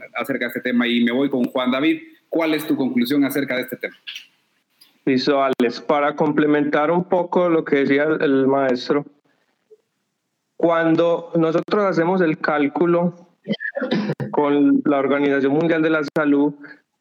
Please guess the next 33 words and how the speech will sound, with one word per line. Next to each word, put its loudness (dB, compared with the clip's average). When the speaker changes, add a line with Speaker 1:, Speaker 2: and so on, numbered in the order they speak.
Speaker 2:
que 0
bien 2
lo 2
decían 2
en 2
los 0
comentarios, 0
es 0
poblacional, 0
no 2
es -2
para 0
deportistas. 0
Lo -2
que 0
pasa 0
es -6
que 0
hay -4
tantas 0
diferencias 0
a 0
nivel 2
mundial 0
en 2
deportistas 0
por 0
etnia, 2
por 0
genética, 0
por 2
cultura 2
alimentaria, 2